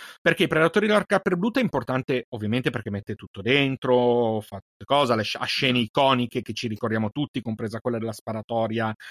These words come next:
eh, in cui lui pre-, spara e se, e se ne va via. Eh, cioè, ci sono veramente elementi fondamentali nei Predatori dell'Arca Perduta.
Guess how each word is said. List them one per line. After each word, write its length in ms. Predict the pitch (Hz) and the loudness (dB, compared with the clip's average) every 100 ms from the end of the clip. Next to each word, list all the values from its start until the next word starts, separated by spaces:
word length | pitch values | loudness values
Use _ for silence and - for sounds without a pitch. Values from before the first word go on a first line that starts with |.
| - - - | -18 -18 -6
eh, 460 | 107 104 101 101 101 | -2 0 0 -6 -4
in 160 | 110 | -6
cui 120 | 110 120 | 0 -2
lui 60 | |
pre-, 260 | 104 110 104 | 0 -2 -2
spara 380 | - - 117 107 | -2 0 2 0
e 40 | |
se, 140 | - 107 110 | -2 -6 -6
e 100 | 113 | -8
se 120 | 107 | -4
ne 80 | 107 | -2
va 120 | 101 | 0
via. 420 | 107 156 143 123 113 - - - | 0 4 4 4 0 -8 -14 -4
Eh, 760 | 113 113 110 107 107 107 107 107 | 0 2 2 0 -2 -4 -6 -2
cioè, 200 | 139 107 | -2 -2
ci 140 | - | -4
sono 300 | 131 165 165 - | 2 4 4 4
veramente 640 | 135 135 180 - 139 131 | 2 4 2 2 2 2
elementi 500 | - 123 127 131 - | 0 2 2 0 -2
fondamentali 680 | 123 120 117 110 110 110 104 | -6 -2 -2 0 -2 -4 -4
nei 80 | 101 | -6
Predatori 400 | - 101 - 101 | -6 -10 -8 -8
dell'Arca 260 | 101 98 104 | -8 -8 -14
Perduta. 420 | - 104 98 | -14 -16 -12